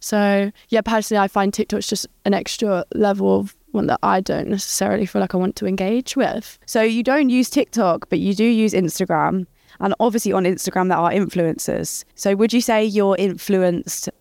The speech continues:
Speaker 2: by the influencers?
Speaker 1: I would say absolutely not. And I do pride myself in this 'cause I can see those walking advertisements from a mile away and I really don't fall for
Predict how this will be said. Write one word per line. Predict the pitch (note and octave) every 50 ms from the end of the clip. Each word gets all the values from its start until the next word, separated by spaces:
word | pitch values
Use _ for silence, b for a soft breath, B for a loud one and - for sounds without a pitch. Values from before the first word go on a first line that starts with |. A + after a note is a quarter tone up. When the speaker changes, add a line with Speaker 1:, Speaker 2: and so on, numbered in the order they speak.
| _
Speaker 2:
by | - F#3 F3+ F3+ F#3
the | F3+ F#3+
influencers? | G3+ G3 - - - F3+ E3 E3 D3+ - - - E3 E3 E3 F3 - - -
Speaker 1:
I | G3+ G3+ G#3 A#3+
would | B3 -
say | - - A#3 B3 G#3+ - _ -
absolutely | - G#3 G3+ - - - - G3+ G3+ G3 - F#3+ G3
not. | F#3+ G3+ G3+ G3 F#3 F3+ -
And | F#3 F#3+
I | F#3+
do | F#3+ - G3+ G#3 G3+
pride | - G3+ G#3 G3+ G3+
myself | G3+ F#3+ F#3 - F#3+ - -
in | F#3+
this | F3+ F3+ -
'cause | - F#3+ G3
I | F#3+ F#3
can | - G#3 G3
see | - - A3+ A3 A3
those | G#3+ G#3+ G#3
walking | G3+ A3+ A#3 - A3+ G#3+
advertisements | G#3 G3+ G3+ G3+ - G#3 G3 G3 G3 F#3+ G3+ F#3+ F#3+ -
from | - - G3 G3
a | G3
mile | G3+ G#3+ G#3+ G#3+ G#3+ G#3
away | G3+ F#3+ F#3 F#3 F3+
and | F3+ F3+ F#3 F#3
I | F#3
really | F#3+ F#3 F#3 F#3+ F#3+ F#3+ F#3+ F#3+ F#3
don't | F3+ - F#3 F3+ F3+ F3 -
fall | - - F#3+ F#3+ G3+ G#3
for | - - F3 E3+